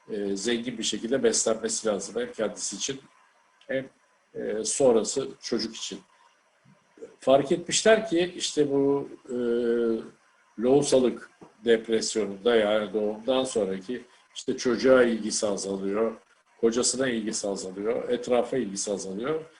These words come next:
Meğerse işte, e, omega üçün yetersizliğinden, e, s-, nöronların hafif bozukluğundan kaynaklanıyor.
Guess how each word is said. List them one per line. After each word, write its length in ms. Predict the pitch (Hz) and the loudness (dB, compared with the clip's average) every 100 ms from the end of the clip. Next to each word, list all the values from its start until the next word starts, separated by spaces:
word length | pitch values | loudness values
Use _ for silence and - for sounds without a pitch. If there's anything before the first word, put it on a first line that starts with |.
| _ _ - | _ _ -6
Meğerse 680 | 156 139 131 - 147 151 147 _ _ _ 110 | 2 4 4 2 4 4 0 _ _ _ -14
işte, 440 | - 143 139 - _ _ _ _ _ _ _ - | -4 -2 -2 -6 _ _ _ _ _ _ _ -8
e, 260 | 120 113 117 | 0 2 2
omega 540 | 120 123 139 131 135 | 4 4 4 4 4
üçün 440 | 135 226 - 143 143 _ _ _ _ | 4 -4 -4 -6 -8 _ _ _ _
yetersizliğinden, 1080 | 113 123 131 127 - 113 - 113 113 147 147 - _ _ _ - | -4 0 0 0 0 -2 -6 -6 0 0 0 -10 _ _ _ -10
e, 80 | 120 117 110 110 - _ _ _ _ _ _ _ _ _ | -4 -2 -2 -6 -14 _ _ _ _ _ _ _ _ _
s-, 400 | - - - 113 110 | -4 -2 -2 -4 2
nöronların 760 | 127 131 131 131 135 135 147 - - _ _ _ | 4 6 4 4 4 6 2 -2 -18 _ _ _
hafif 460 | 131 131 151 143 - | -4 -2 -4 -4 0
bozukluğundan 840 | 123 117 117 123 117 113 127 120 | 2 2 -4 -4 -4 -2 -2 -2
kaynaklanıyor. 720 | 110 104 98 95 95 90 95 | 0 0 0 -4 -6 -8 -10